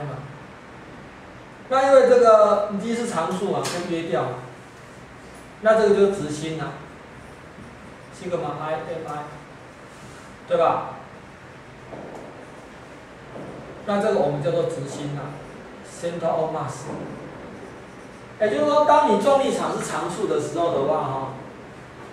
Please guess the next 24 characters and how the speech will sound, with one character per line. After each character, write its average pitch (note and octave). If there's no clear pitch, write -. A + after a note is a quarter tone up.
那 C#4
么 -
重 C#4
心 A#3
就 A#3
等 C#3
于 C#3
呢 C#3
直 C#3+
心 D3+
啦。 C3+
但 D#4
是 D#4+
呢， C#4
质 A#3+
心 C4
哦， A#3
它 A#3+
有 F#3+
什 F#3+
么 F#3
特 G3+
性 G3
呢？ D#3+